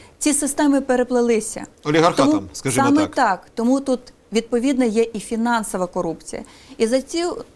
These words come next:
Speaker 1: отак роки здійснення кривосуддя вони мають, відповідно, е, такі зв'язки, від яких вони не можуть вже відмовитися. І вони виконували в тому числі ри-,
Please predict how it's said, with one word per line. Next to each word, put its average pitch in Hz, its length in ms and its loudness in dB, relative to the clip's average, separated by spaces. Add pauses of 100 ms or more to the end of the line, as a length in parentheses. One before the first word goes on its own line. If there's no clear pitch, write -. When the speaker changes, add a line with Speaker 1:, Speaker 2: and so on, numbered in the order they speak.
(140)
Speaker 1:
отак 226 420 -4 (280)
роки 262 580 0
здійснення 208 600 -2
кривосуддя 226 840 -4 (400)
вони 277 220 0
мають, 247 440 2
відповідно, 202 800 -4 (300)
е, 175 260 2 (140)
такі 247 280 0
зв'язки, 262 340 -2
від 262 140 0
яких 233 240 -4
вони 226 220 0
не 233 140 2
можуть 180 320 -2
вже 170 140 -4
відмовитися. 226 760 -2 (440)
І 240 80 -2
вони 269 200 4
виконували 226 580 -2
в 190 60 -12
тому 220 240 -2
числі 208 340 -4
ри-, 196 180 -4